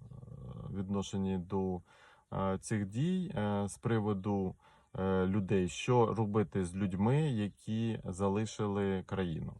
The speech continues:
Е, ну, звичайно, не можуть займати певні посади.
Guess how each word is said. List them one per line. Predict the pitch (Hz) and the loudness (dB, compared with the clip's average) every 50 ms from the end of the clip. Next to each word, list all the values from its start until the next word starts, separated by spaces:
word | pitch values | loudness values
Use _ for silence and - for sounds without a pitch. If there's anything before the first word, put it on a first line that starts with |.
| - - - _ _ _ _ _ - | -16 -20 -20 _ _ _ _ _ -8
Е, | 170 170 - 165 - - - - - - - - - | -6 -6 -4 -6 -8 -10 -12 -18 -20 -20 -14 -4 0
ну, | 131 110 98 92 90 | 2 2 2 0 -2
звичайно, | 87 82 85 87 92 101 110 104 - 113 98 92 87 87 87 87 87 | -4 -6 -8 -6 -4 -4 -2 2 4 4 6 6 4 2 2 2 2
не | 95 107 | 4 4
можуть | 113 113 110 107 98 98 92 - - | 6 6 6 4 4 0 -4 -6 -4
займати | 92 101 101 101 98 92 90 - 87 | -2 0 2 4 4 2 2 0 -6
певні | - - 98 90 90 92 92 | -4 -2 0 0 2 0 -2
посади. | - - 117 - - 175 180 170 156 208 147 143 | -2 -4 -4 -2 0 0 2 2 0 0 -2 -2